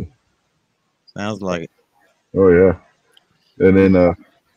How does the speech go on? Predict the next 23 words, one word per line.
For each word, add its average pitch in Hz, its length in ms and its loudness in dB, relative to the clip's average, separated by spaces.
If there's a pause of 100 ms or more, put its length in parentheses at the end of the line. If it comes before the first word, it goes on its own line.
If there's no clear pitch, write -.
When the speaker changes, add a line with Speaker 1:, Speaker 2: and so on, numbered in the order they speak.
(200)
Speaker 2:
this - 280 -4
weekend, 104 440 2
uh, 95 300 2 (440)
Kingpin's 104 460 -2
gonna 87 320 -2
be 85 420 -4 (380)
coming 90 240 0
ar-, 82 320 -4
up - 160 -4
here, 90 300 0
so 85 160 -6
we're 87 80 -2
gonna 90 100 0
be 82 140 -2
hanging 85 320 0
out 87 160 -4
this 82 180 -6
weekend, 87 400 -4
so - 120 -8
that'll 82 180 -2
be 78 140 -6
cool. 82 280 -6 (1600)
Speaker 1:
Yeah, 82 200 -14